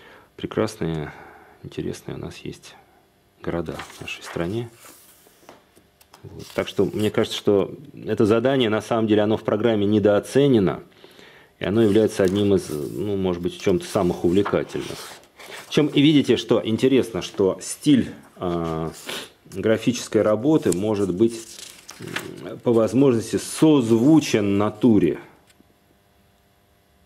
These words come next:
Вот, м, как, какая у натуры музыка, такая же музыка может быть и у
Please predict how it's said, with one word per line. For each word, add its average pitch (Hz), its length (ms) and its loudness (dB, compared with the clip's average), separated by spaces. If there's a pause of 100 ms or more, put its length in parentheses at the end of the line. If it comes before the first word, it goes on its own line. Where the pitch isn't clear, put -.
(400)
Вот, - 120 -16 (240)
м, 82 760 -10
как, 120 280 -4
какая 147 340 0
у 135 80 4
натуры 143 380 4
музыка, 107 580 2 (540)
такая 139 340 2
же 117 120 2
музыка 123 420 4
может 104 340 2
быть 87 320 0
и 101 180 0
у 90 460 0